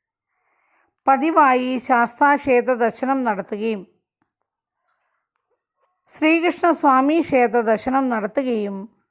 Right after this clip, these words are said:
ചെയ്യേണ്ടതാണ്. അതുപോലെ ദിവസേനയുള്ള വിഷ്ണു സഹസ്രനാമ ജപം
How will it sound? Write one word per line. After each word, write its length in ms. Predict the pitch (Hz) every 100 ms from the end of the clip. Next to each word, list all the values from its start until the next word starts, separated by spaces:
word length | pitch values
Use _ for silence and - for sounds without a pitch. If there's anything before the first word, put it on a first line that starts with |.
| -
ചെയ്യേണ്ടതാണ്. 760 | 240 214 214 208 208 208 254 453 - _ _ _ _ _ _ _ _ _ _ _ _ _ _ _ _ _ _ _ _ _ _ _ _ _ _ _ -
അതുപോലെ 580 | 233 233 240 233 226 226 262 - _ _ _ _ _ _ _ _ _ _ _ _ 247
ദിവസേനയുള്ള 1160 | 269 294 330 339 339 330 254 214 214 214 208 - _ _ _ _ _ _
വിഷ്ണു 480 | 269 - - 320 339
സഹസ്രനാമ 880 | - 262 247 - 302 285 247 240 247
ജപം 420 | 220 190 208 190